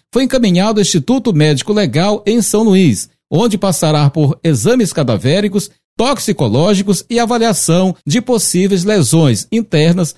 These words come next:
ou externas. A perícia vai determinar a causa da morte, que inicialmente é tratada como suspeita de infarto.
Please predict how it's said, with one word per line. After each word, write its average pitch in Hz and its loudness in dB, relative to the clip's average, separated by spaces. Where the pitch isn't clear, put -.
ou 175 0
externas. 170 0
A - -2
perícia 175 0
vai 143 0
determinar 180 0
a 233 -6
causa 190 -2
da 214 -2
morte, 175 2
que - -4
inicialmente 185 0
é 202 -2
tratada 165 -2
como 180 -4
suspeita 139 -2
de 139 -4
infarto. 143 -4